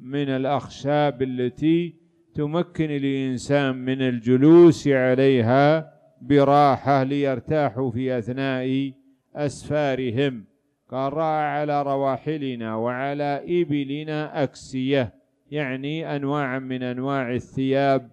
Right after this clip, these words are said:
تكسو وتغطي الرواحل والإبل، فيها خيوط عهن حمر، العهن يعني القطن، القطن.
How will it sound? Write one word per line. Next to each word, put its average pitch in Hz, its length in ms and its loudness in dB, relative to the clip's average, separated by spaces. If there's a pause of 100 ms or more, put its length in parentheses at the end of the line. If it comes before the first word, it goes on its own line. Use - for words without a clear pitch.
تكسو 147 680 -2
وتغطي 156 1160 0 (380)
الرواحل 147 800 2
والإبل، 135 760 4 (400)
فيها 147 420 0
خيوط 151 640 2
عهن 147 800 0 (100)
حمر، 147 400 0 (380)
العهن 139 460 -4
يعني 147 720 -6
القطن، 131 680 -2 (460)
القطن. 147 1120 2